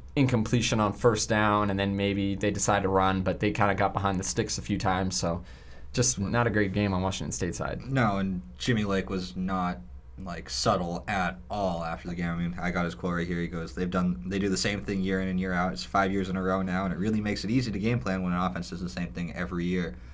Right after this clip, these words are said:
Speaker 2: And he was asked about what he was surprised they were changing it, and he said something along the lines of, "Normally I would be surprised, but knowing what I know about the other coach on this matchup, I guess he does things a little bit differently." And I think he ended that, by, ended his quote by saying, "I hope they keep him for a while."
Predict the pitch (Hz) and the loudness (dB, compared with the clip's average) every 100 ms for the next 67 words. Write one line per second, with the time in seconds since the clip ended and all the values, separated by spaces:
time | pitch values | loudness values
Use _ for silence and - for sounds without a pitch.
0 | - - 82 87 85 85 85 - 82 85 | -16 -14 -8 -6 -4 -6 -6 -6 -6 -6
1 | - - - 80 78 - - - - 82 | -10 -12 -10 -8 -8 -10 -16 -16 -10 -8
2 | 80 85 82 87 85 85 85 85 85 - | -6 -8 -6 -4 -4 -6 -8 -8 -8 -12
3 | - 90 90 90 104 101 87 85 - 104 | -8 -4 -4 -4 -4 -4 -4 -6 -6 -6
4 | 90 107 98 92 92 90 92 95 90 92 | -4 -4 -2 -2 -4 -4 -6 -4 -2 -2
5 | 92 107 107 98 98 110 110 110 117 113 | -2 -2 0 0 0 0 -2 -4 -2 0
6 | 117 117 - 85 - - - - - - | 2 0 -6 -8 -8 -10 -16 -18 -16 -8
7 | 101 101 95 98 95 92 92 90 90 92 | -4 -2 0 0 0 0 0 -2 -2 -2
8 | 90 90 92 92 98 95 92 98 98 - | -2 -2 -4 -4 -4 -4 -4 -4 -4 -6
9 | 104 - 82 87 90 85 87 - 87 82 | -8 -10 -6 -4 -4 -4 -6 -4 -6 -4
10 | 85 85 85 95 82 73 87 - - - | -4 -6 -4 -6 -6 -6 -6 -8 -12 -14
11 | - - 82 80 95 92 90 90 85 87 | -12 -10 -8 -6 -4 0 0 2 0 -2
12 | - - 98 92 90 87 95 - 90 - | -6 -8 -4 -2 0 0 0 0 -2 -2
13 | 92 87 80 92 87 87 92 87 - 65 | -2 -2 -4 -6 -6 -6 -6 -6 -10 -8
14 | 62 76 73 82 | -8 -8 -8 -10